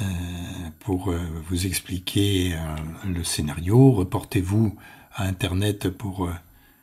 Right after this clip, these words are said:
comprendre, euh, toute l'histoire. Je vais simplement laisser défiler, euh, les quelques séquences, euh, où la cigarette apparaît sur les différents plans, jusqu'à la fin du film où, où il n'y a plus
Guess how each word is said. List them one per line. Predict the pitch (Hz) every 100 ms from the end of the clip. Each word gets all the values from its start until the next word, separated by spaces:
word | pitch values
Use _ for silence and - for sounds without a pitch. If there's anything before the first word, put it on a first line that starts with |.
| _ _ _ -
comprendre, | 98 92 - 117 107 92
euh, | 92 90 90 98 98 - - 95
toute | - 101
l'histoire. | 95 92 87 - 110 127 143 147 160 170 - - - - -
Je | 98
vais | 101 95
simplement | - 90 95 101 101
laisser | 101 98 - 101
défiler, | 98 - 104 107 107 92 - - - - -
euh, | 101 98 98
les | 101
quelques | - 98 -
séquences, | 92 98 - 110 107 - - 87 82 - - - _ - 113
euh, | 101 117 -
où | 120 117
la | 98
cigarette | - 104 92 98 -
apparaît | 98 95 107 117 170 156 143
sur | - - 90
les | 92
différents | 90 - 87 82
plans, | - 127 170 - - _ _ _ _ _ _ -
jusqu'à | 110 117 - 101
la | 95
fin | - 95
du | 85
film | - 123 151 -
où, | 117 123 - - - _ -
où | 120
il | 113
n'y | 107
a | 101
plus | - 110 131